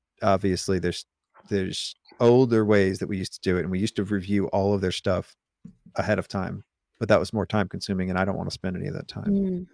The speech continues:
Speaker 2: okay. So your sales process is very different than ours.
Speaker 1: Mm-hmm.
Speaker 2: So our sales process is they send an inquiry or I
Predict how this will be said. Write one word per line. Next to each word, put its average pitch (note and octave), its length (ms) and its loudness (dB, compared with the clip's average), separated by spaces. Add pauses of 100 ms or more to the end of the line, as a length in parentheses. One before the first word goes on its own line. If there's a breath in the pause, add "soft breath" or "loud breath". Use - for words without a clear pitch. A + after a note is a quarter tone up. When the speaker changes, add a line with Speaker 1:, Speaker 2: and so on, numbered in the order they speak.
(160)
Speaker 2:
okay. F3 380 0 (360 loud breath)
So - 240 -2
your A3+ 200 10
sales A#3+ 260 4
process G#3+ 380 2
is F3+ 160 -8
very F#3+ 260 8
different F3 320 0
than - 80 -2
ours. F#2 400 -4 (920)
Speaker 1:
Mm-hmm. G#2+ 220 -4 (1300)
Speaker 2:
So F#3 480 4
our G3 240 8
sales G#3 280 2
process F#3+ 500 2
is F3+ 500 -2
they F3+ 320 4
send F#3+ 240 0
an F#3+ 100 2
inquiry F3+ 800 2
or E3 100 -2
I D#3+ 160 0